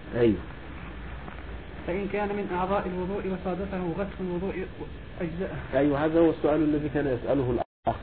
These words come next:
Speaker 1: يعني أنت الآن كنت تتوضأ، كنت تغتسل غسل الجنابة، نسيت لمعة هنا في يدك، هذا اليد من أعضاء الوضوء، بعد أن خرجت من الحمام جئت تتوضأ، إذا بك ترى اللمعة،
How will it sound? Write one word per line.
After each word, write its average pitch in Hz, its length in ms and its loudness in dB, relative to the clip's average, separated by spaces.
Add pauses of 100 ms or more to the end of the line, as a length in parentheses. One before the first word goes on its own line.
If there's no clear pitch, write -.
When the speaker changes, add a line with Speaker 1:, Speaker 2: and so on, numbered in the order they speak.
Speaker 1:
يعني 113 360 2
أنت - 80 0
الآن 151 400 4 (220)
كنت 160 200 2 (100)
تتوضأ، 139 500 0 (720)
كنت 160 260 2
تغتسل 139 400 2
غسل 143 260 0
الجنابة، 143 480 0 (680)
نسيت 156 400 2
لمعة 139 440 6
هنا 110 380 -2 (520)
في 127 160 2
يدك، 139 220 2 (500)
هذا 165 220 6
اليد 165 260 8
من 156 160 4
أعضاء 143 360 4
الوضوء، 156 460 6 (960)
بعد 170 200 8
أن 156 140 8
خرجت 165 380 6
من 156 160 6
الحمام 143 680 2
جئت 165 240 6
تتوضأ، 143 600 2 (680)
إذا 170 220 10
بك 151 320 8
ترى 147 140 6
اللمعة، 120 480 6